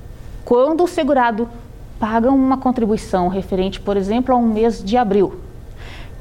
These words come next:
essa contribuição vale para o mês todo. Eu começo a contar a carência a partir do dia primeiro daquele mês, ao qual se refere o pagamento. A partir da emenda constitucional número cento e três,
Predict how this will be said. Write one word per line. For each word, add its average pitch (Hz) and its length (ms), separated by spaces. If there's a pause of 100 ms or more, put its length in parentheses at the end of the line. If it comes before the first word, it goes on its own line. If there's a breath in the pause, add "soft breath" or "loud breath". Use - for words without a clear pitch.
(140)
essa 233 240
contribuição 220 840 (1300)
vale 214 240
para 233 160
o 208 40
mês 294 140
todo. 220 300 (380)
Eu 185 80
começo 214 360
a 269 40
contar 233 260
a 220 60
carência 196 340
a - 20
partir - 320
do 202 120
dia 202 200 (220)
primeiro 302 420
daquele 311 300
mês, 285 400 (140)
ao 220 160
qual 220 400 (100)
se - 160
refere 220 320
o - 20
pagamento. 247 480 (1900 loud breath)
A 320 180
partir 247 500
da 196 120
emenda 190 280
constitucional 180 640
número 175 240
cento 175 280
e - 40
três, - 560